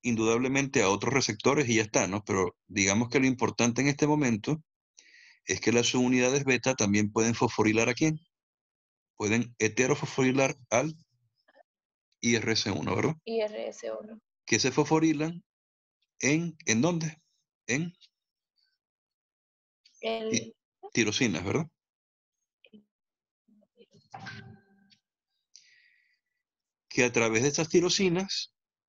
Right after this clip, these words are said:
Speaker 1: y una metionina permiten que se unan ¿a quién?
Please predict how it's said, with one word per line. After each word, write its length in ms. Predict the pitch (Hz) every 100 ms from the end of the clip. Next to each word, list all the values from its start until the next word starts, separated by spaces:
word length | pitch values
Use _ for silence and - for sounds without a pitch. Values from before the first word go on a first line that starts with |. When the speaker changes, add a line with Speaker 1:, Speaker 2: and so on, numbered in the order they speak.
| _ _ _
Speaker 1:
y 160 | 104
una 200 | 107 117
metionina 800 | 127 135 139 151 160 139 147 160 _ _ _ _ _ _ _ _ _ _ _ _ _ _ _ _ _ _ _ _ _ _ _
permiten 420 | 117 107 117 123
que 160 | 123 127
se 140 | -
unan 260 | 123 131 131
¿a 80 | 131
quién? 320 | 147 143 143